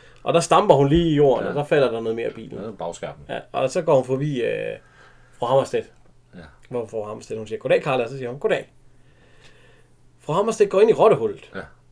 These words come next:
Speaker 1: Og der sidder de godt nok, øh, Olsen og Meyer og Clausen og Egon, de sidder godt nok, ikke Egon, Larsen, og er slukøret.
Speaker 2: Ja.
Speaker 1: De kigger ned, og de er sgu ikke,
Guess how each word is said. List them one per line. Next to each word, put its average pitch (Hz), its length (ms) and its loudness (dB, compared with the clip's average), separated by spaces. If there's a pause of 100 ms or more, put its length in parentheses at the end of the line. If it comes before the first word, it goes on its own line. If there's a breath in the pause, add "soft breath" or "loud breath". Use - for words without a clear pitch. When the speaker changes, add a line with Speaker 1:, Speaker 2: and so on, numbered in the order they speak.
(200)
Speaker 1:
Og 120 120 -12
der 170 100 -4
sidder 165 240 2
de 123 80 -2
godt 143 160 6
nok, 131 340 4
øh, 110 400 -2
Olsen 165 380 -2
og 120 100 0
Meyer 131 240 2
og 110 180 -4
Clausen 127 340 -4
og 120 120 -2
Egon, 123 180 -2
de 113 100 -16
sidder 131 240 -2
godt 127 220 -2
nok, 135 180 0
ikke 139 340 6
Egon, 120 180 2
Larsen, 131 400 -2 (320)
og 135 100 -2
er 135 40 0
slukøret. 123 540 0 (180)
Speaker 2:
Ja. 147 60 -20 (800 soft breath)
Speaker 1:
De 147 100 -4
kigger 139 340 0
ned, 131 280 4
og 110 420 -4
de 143 120 -6
er 127 40 -8
sgu - 160 -14
ikke, 107 260 -6